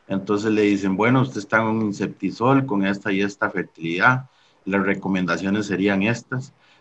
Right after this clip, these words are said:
no se embarque a sembrar arroz o dele para adelante". Eh,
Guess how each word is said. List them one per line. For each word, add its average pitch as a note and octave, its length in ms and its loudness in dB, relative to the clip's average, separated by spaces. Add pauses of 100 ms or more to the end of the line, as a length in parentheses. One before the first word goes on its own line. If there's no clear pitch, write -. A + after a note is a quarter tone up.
no A#2 280 6
se C3+ 120 4
embarque C3+ 460 6
a A#2+ 60 4
sembrar G#2 320 4
arroz B2+ 500 4 (300)
o A2 240 6
dele B2 260 6
para G#2 260 2
adelante". F2+ 540 0 (720)
Eh, F2+ 320 -2